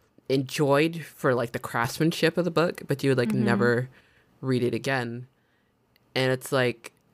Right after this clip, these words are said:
Speaker 1: what do you do with stuff like that where it's like, obviously it was not his intention to embolden pedophiles or suggest really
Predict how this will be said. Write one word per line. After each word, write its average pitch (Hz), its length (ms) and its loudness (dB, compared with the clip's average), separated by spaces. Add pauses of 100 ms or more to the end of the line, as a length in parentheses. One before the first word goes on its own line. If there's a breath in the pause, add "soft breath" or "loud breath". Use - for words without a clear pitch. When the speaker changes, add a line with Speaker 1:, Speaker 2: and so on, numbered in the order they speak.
Speaker 1:
what 156 180 4
do 220 60 0
you 277 100 2
do 170 240 2
with 208 140 0
stuff 131 300 -2
like 139 180 0
that 113 320 -2
where 123 260 -2
it's 113 220 -6
like, 120 160 0
obviously 175 380 0
it 120 120 0
was 131 200 -2
not 143 340 0
his 139 320 2
intention 127 760 -4 (560 soft breath)
to 131 540 2
embolden 127 760 2
pedophiles 127 920 0
or 120 240 4
suggest - 640 0 (600)
really 131 640 2